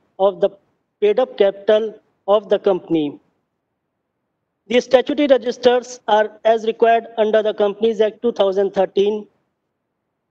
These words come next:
and other documents as mentioned in the notice of the A G M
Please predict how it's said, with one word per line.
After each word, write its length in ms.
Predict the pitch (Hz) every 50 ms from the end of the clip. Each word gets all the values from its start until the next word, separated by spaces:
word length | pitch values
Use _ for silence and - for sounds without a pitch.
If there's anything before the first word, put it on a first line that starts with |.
| _ _ _ _ _ _ -
and 200 | 220 240 240 226
other 280 | - 214 208 254 254
documents 720 | 247 247 226 202 - 226 214 208 208 214 220 214 214 - -
as 200 | 208 202 208 185
mentioned 460 | 185 202 202 202 196 - 233 233 214
in 100 | 196 196
the 80 | 202 196
notice 420 | 190 190 190 185 - 220 220 -
of 120 | 220 202 185
the 120 | 202 - - 202
A 140 | 190 190
G 220 | 175 156 190 190 190
M 200 | 190 190 202